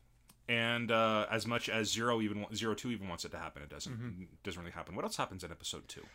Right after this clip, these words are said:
Speaker 2: I wanna say that that's the episode that, in order to test to make, um, there was a, there was a combat. There was a
Speaker 1: What,
Speaker 2: training.
Speaker 1: it wasn't, was it the,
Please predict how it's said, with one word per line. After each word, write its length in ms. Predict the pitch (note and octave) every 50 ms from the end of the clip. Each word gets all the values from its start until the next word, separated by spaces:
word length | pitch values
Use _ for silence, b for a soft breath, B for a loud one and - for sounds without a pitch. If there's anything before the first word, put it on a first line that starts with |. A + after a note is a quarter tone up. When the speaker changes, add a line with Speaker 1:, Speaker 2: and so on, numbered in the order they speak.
| - - -
Speaker 2:
I 100 | B2+ C3+
wanna 220 | C#3 F#3 A#3+ C#4 C4+
say 100 | - G#3+
that 160 | D#3 D3 C#3
that's 220 | D3+ D#3+ F3 -
the 100 | - G#3
episode 760 | F#3 F3+ - E3 - - F3 E3+ D#3 D#3 D#3 C#3+ - - C3+ -
that, 340 | - C#3+ C#3+ C#3+ C#3 - - -
in 140 | - D#3
order 220 | D3 D3 D#3+ D#3+ D#3+ D#3+
to 100 | D#3+ C#3+
test 420 | - - - D3 D3 D3+ - -
to 80 | - C#3+
make, 240 | C3+ C3+ C#3 - -
um, 260 | D#3 D3+ D3 C#3+ C#3 B B B B B B B
there 120 | - E3 D#3+
was 200 | D#3+ D#3 C#3 E3
a, 260 | D#3+ D3+ D3+ D#3 D3+ -
there 80 | E3+ D#3+
was 120 | D3+ C#3
a 20 | -
combat. 680 | - - A3 A3 E3+ A2+ A#2 A2 - - - - - - b b b b b b b b b
There 120 | D3+ C#3+
was 200 | C#3+ D3 C#3+ C3
a 80 | D3+ C#3+
Speaker 1:
What, 100 | E3 F3
Speaker 2:
training. 160 | F#3+ G3 G3
Speaker 1:
it 20 | A3+
wasn't, 420 | - E3 E3+ A#2 - - A#2 B2+
was 160 | C3+ F3 F3+ B3
it 100 | A#3 -
the, 120 | A#3+